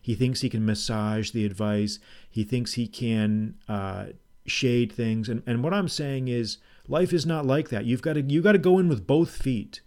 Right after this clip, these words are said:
Go in with both feet or do not go in at all.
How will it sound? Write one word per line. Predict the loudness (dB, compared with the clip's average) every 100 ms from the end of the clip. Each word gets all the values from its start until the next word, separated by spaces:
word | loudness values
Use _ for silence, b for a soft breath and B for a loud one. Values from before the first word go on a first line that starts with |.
| b b b b 4
Go | 10 12
in | 12 10
with | 8 8
both | 8 10 10 10
feet | 8 2 -2 -6 -4 -6 -8 -20 _ _ _
or | 0 4
do | 4
not | 6 4 2
go | 4 6
in | 4 4 0
at | 0 -2
all. | 0 0 0 -4